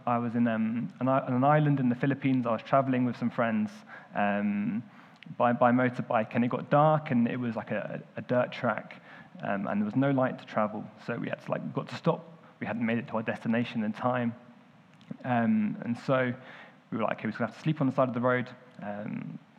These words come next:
not the best, but that's what we'll have to do. Um, and we, yeah, we're enjoying it. Um, but then, I, I mean, my memory's a little bit sketchy, but n-, some, um, a woman drove past and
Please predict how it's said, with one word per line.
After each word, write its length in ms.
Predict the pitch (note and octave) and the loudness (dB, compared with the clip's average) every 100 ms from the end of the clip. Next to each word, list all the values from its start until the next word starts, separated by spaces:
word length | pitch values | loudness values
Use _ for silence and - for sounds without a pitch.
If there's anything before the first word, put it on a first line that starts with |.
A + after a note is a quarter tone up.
| - | -4
not 140 | D3+ E3+ | -2 0
the 60 | |
best, 300 | C3+ D3+ - - | 2 2 0 -6
but 280 | A2 - - - - - - - | -8 -8 -10 -20 -20 -20 -18 -10
that's 140 | - - | -10 -6
what 80 | |
we'll 80 | - | -8
have 100 | - | -6
to 80 | A#2+ | -4
do. 200 | B2+ C3 B2+ - - | -2 -2 -4 -16 -4
Um, 500 | G2+ G2+ G#2 G2+ G#2 | 0 0 0 0 0
and 420 | G2+ G#2+ - - - | 0 -2 -2 -4 -2
we, 80 | |
yeah, 120 | - - | -2 -2
we're 180 | A2 - F#3 - - - - | -6 -8 -12 -14 -18 -16 -6
enjoying 400 | B2 A2+ B2 A#2+ | -2 2 4 4
it. 160 | A2+ - - | 0 -4 -6
Um, 800 | G#2+ G#2+ G#2 G#2 G#2 G#2 G2+ G#2+ - - - - - - - - - - - | -2 0 0 2 2 2 2 -2 -6 -20 -20 -20 -20 -20 -20 -20 -20 -16 -2
but 160 | C3+ C3 | 0 4
then, 160 | E3+ F#3 | 6 6
I, 280 | - D3+ - | 4 -2 -4
I 40 | C#3 | 2
mean, 400 | C#3+ C3+ B2+ - | 4 4 2 -2
my 80 | B2 | 2
memory's 220 | D3+ C#3+ | 4 6
a 80 | A2 | 6
little 220 | C#3+ E3 | 6 4
bit 140 | A#2+ - | 0 -4
sketchy, 500 | - - - G#2+ - - - - - | -4 -4 -8 -8 -10 -20 -20 -20 -6
but 100 | - | -2
n-, 200 | C#3 C#3+ - - - | 0 -2 -12 -8 0
some, 180 | D#3+ D#3 - | 2 2 0
um, 440 | C3+ C3 B2+ B2+ - - - - | 0 4 4 2 -2 -12 -4 2
a 80 | B2+ | 6
woman 280 | E3+ E3 | 6 6
drove 420 | A#2+ C3 C3 C#3 - | 4 4 4 2 0
past 520 | B2 A#2+ A#2+ - - | 2 2 0 -6 -4
and 200 | G#2 | -2